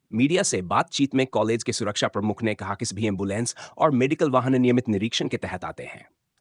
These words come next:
हालांकि इंजन में तकनीकी खराबी के कारण यह हादसा हुआ। उन्होंने यह भी, भी भविष्य में ऐसी घटनाओं को रोकने के लिए सभी एम्बुलेंस की सुरक्षा जांच और अग्नि सुरक्षा उपकरणों की व्यवस्था और मजबूत की जाएगी।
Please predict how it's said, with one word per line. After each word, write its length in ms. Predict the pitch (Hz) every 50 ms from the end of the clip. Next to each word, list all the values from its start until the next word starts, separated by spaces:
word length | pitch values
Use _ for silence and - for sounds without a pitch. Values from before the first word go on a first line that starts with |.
| _
हालांकि 400 | - - 127 160 202 220 - - 92 87 - - -
इंजन 260 | 131 143 147 160 165
में 140 | 170 156 135
तकनीकी 400 | 135 - 127 - 143 139 - 131 120
खराबी 340 | - - 104 107 117 120
के 120 | 117 - 104
कारण 380 | - - 95 104 127 127 113
यह 120 | 98 98 87
हादसा 380 | - - 110 104 - - -
हुआ। 380 | - - 92 87 73 - - - _ _ _ _ _ _ - _ _ _ -
उन्होंने 540 | 127 170 190 165 135 151 - 196 185 156 151
यह 200 | 135 127 113 117
भी, 120 | 123 120
भी 120 | 90 113
भविष्य 360 | 113 92 104 101 123 - - 120
में 100 | 113 -
ऐसी 220 | - - - 123
घटनाओं 360 | 92 117 110 - 113 110 113
को 140 | - - 101
रोकने 260 | 98 101 - - 110
के 100 | - 107
लिए 220 | 98 98 92 87 - - - -
सभी 320 | - - 156 143 175 170
एम्बुलेंस 420 | 160 151 123 107 104 104 110 117 -
की 120 | - 110
सुरक्षा 380 | - - 101 98 101 - - 107
जांच 340 | 92 95 76 69 - - - - - - - -
और 180 | - - 175 -
अग्नि 220 | - 117 110 120
सुरक्षा 380 | 117 - - 104 - - - -
उपकरणों 540 | - 117 - - - 117 117 123 131 185 196
की 180 | 190 - 120
व्यवस्था 400 | 95 107 104 123 135 - - 151
और 280 | 143 - - 127 151 160
मजबूत 320 | 139 104 87 87 120 135 -
की 100 | - 104
जाएगी। 480 | 85 - - - - - - - _